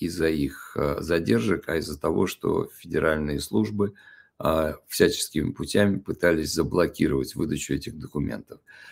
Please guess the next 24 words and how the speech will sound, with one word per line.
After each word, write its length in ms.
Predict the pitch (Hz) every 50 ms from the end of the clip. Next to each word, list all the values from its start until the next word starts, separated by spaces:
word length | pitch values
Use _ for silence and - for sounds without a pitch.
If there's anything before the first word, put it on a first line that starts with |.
| - _
Так 240 | - 110 110 110 110
или 180 | 104 92 92 95
иначе, 380 | 101 117 135 139 139 135 117
на 100 | 101 98
сегодняшний 720 | 95 - - 90 92 95 95 - 80 80 78 - 85 82 78
день 300 | - - 92 85 82 82
этот 180 | 76 71 - _ _
процесс 420 | - 73 76 73 - 76 73 71
перенесен 680 | - - - 69 73 78 76 73 - - 76 73 71 - - - - - _ -
на 220 | - 98 98 92 90
пятнадцатое 760 | - - 78 - - 87 82 - - - - - - 80 85
апреля, 560 | 90 - - 127 147 156 151 143 135 135 - - - - - - _ -
но 340 | - 110 127 117 113 -
адвокаты 600 | - 98 87 - 90 92 87 - 92 90 87 - 82
Трампа 440 | - - 98 117 127 127 127 107 90
будут 340 | 87 87 90 90 87 -
настаивать 880 | - 82 - - - 95 95 95 95 - 95 95 - - - - - _ _ _ _ -
на 320 | 92 90 87 90 92 - -
дальнейшем 580 | - 85 80 82 82 87 90 90 - - 82 -
переносе 640 | - - 73 71 73 87 92 98 - - - - - _ _ _ _ _ - _ _ - - _
этого 420 | - 190 - - - - 78 78 76
судебного 760 | - - 82 73 78 85 80 - 78 76 78 78 78 - - -
заседания. 760 | 73 73 76 - - - - 71 73 65 - 57 55 - - _ _ _ _ _ - - - - - _
Сенатор-республиканец 1800 | - - - 98 113 131 139 139 123 110 107 110 110 - - - 110 101 104 107 107 - 101 92 87 80 82 80 - - - - - - -